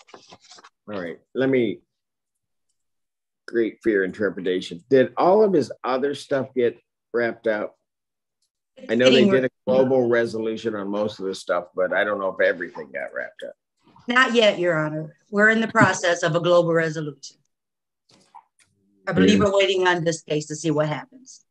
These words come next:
Speaker 1: All right. So you want this set for in person?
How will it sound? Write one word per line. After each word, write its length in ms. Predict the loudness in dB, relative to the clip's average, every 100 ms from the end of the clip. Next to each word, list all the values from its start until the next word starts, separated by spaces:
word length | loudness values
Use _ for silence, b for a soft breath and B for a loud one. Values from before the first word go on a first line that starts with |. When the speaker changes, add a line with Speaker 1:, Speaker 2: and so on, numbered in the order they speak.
| _ _ _ _ _ _ _ _ _ _ 0
Speaker 1:
All 60 | 2
right. 280 | 4 2 4
So 80 | 4
you 180 | 6
want 220 | 6 2 2
this 260 | -2 0
set 260 | -2 -2 -4
for 340 | -6 -4 -6 -2
in 220 | 0 0
person? 520 | 0 0 0 -4 -6